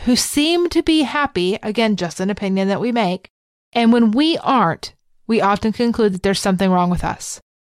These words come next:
Now, if everybody's unhappy, the conclusion that we draw is that there's something wrong with the job. But we're always wrong in every one of these situations. The only thing that's happening is that the job itself is not the right fit.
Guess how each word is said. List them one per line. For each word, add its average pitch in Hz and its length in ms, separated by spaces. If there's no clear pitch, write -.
Now, 277 220
if 247 100
everybody's 294 680
unhappy, 196 680
the 240 100
conclusion 208 480
that 185 100
we 185 80
draw 185 300
is 240 160
that 233 120
there's 240 140
something 185 260
wrong 170 140
with 170 120
the 180 80
job. 190 400
But 294 80
we're 320 120
always 330 480
wrong 190 340
in 240 140
every 254 260
one 254 180
of 233 80
these 220 160
situations. 202 760
The - 180
only 330 360
thing 285 200
that's 247 180
happening 262 680
is 226 180
that 233 140
the 247 80
job 202 360
itself 175 460
is 175 140
not 180 240
the 175 100
right 170 260
fit. 175 240